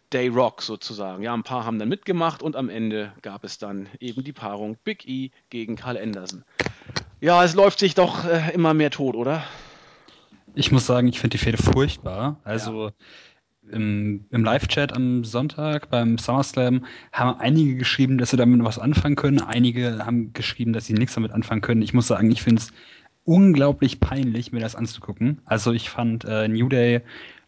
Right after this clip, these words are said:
Speaker 2: lange schon sehr peinlich. Auch zu ihrer Hochzeit fand ich sie jetzt nicht überragend, aber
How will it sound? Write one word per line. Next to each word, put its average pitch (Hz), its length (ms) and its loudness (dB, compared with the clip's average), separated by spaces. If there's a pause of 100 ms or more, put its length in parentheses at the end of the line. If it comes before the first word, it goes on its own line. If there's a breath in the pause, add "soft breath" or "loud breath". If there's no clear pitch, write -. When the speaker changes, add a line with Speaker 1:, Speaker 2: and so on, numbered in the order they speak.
Speaker 2:
lange 117 520 4
schon 107 360 -2
sehr 104 240 -2
peinlich. 113 720 -2 (140)
Auch 120 180 0
zu - 160 -4
ihrer 123 380 2
Hochzeit 123 560 -6
fand 120 180 2
ich 113 100 -2
sie - 80 -2
jetzt 123 140 0
nicht 123 80 2
überragend, 131 540 2
aber 113 260 0